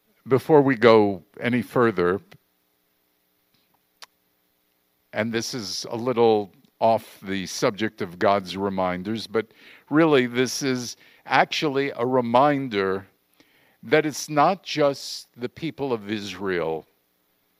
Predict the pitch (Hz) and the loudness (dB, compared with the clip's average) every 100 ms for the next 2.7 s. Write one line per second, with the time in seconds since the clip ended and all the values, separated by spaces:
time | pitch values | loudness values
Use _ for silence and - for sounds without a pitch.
0 | _ _ _ _ _ _ _ _ - 160 | _ _ _ _ _ _ _ _ -4 0
1 | 147 131 123 - - 147 123 120 98 95 | 0 0 -2 -4 0 4 4 2 -2 -2
2 | 92 82 87 78 69 78 | -2 -4 -6 -6 -8 -16